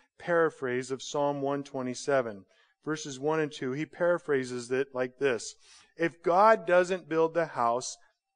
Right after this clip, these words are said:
the builders only build a shack. If God doesn't guard the city, the nightman watch, the night watchman might as well nap. It's useless to rise up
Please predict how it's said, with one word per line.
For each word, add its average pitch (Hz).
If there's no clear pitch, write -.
the 139
builders 147
only 131
build 113
a 107
shack. -
If 165
God 208
doesn't 185
guard 170
the 170
city, 143
the 151
nightman 151
watch, 143
the 135
night 165
watchman 151
might 139
as 135
well 127
nap. 117
It's -
useless 160
to -
rise 139
up 135